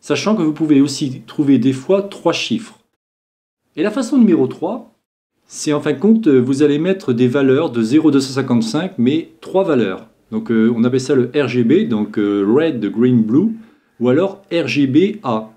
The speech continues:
red, green, blue, alpha. Si je résume,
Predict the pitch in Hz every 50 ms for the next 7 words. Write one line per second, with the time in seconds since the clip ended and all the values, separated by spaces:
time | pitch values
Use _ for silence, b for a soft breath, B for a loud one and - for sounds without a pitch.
0 | _ _ _ - 110 110 113 120 143 190 196 214 240 240 - - - 123 135 147
1 | 147 135 120 117 127 160 208 226 220 - - - 147 147 - - - 92 85 -
2 | - _ _ _ _ _ _ _ _ _ _ _ _ _ _ _ _ _ _ _
3 | _ _ _ _ _ _ _ _ _ - - - 165 165 170 208 196 190 175 139
4 | 151 196 240 254 269 277 -